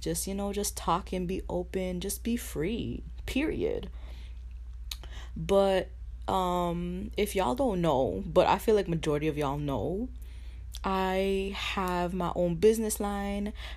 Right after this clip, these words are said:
Barbara's Room is my brand. It's my baby girl. Also, it is my podcast. First and foremost, Barbara's Room will always be my podcast. However, I kinda, like, remade it into, like, my own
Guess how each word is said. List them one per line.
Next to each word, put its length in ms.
Barbara's 500
Room 800
is 180
my 160
brand. 600
It's 120
my 200
baby 320
girl. 640
Also, 380
it 160
is 100
my 180
podcast. 840
First 320
and 140
foremost, 680
Barbara's 420
Room 280
will 260
always 420
be 200
my 140
podcast. 800
However, 1000
I 840
kinda, 400
like, 240
remade 540
it 260
into, 600
like, 180
my 180
own 380